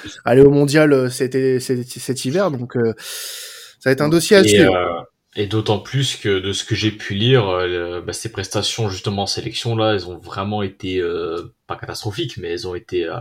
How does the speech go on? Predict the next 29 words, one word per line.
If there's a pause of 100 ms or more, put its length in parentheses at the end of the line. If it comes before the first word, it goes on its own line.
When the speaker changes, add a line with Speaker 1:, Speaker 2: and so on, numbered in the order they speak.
Speaker 1:
plutôt
mauvaises. (240)
Speaker 2:
Loin
d'être
bonnes,
Speaker 1:
Donc, (100)
Speaker 2:
ouais.
Speaker 1:
euh,
va
falloir
qu'il
retrouve
un,
un
rythme
professionnel
normal
et
que,
et (680)
Speaker 2:
Ouais.
Speaker 1:
qu'il
retrouve
du
temps
de
jeu
tout
simplement.